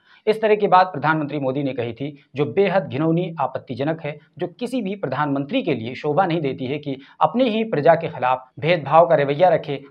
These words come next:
और बयानबाजी करे। बस इसी बात को बुनियाद बना करके इलेक्शन कमीशन को शिकायत की गई थी, कई तरह की शिकायतें की गई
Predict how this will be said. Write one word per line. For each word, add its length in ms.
और 120
बयानबाजी 480
करे। 260
बस 220
इसी 180
बात 240
को 100
बुनियाद 320
बना 220
करके 280
इलेक्शन 280
कमीशन 340
को 140
शिकायत 340
की 120
गई 160
थी, 200
कई 240
तरह 260
की 120
शिकायतें 400
की 140
गई 200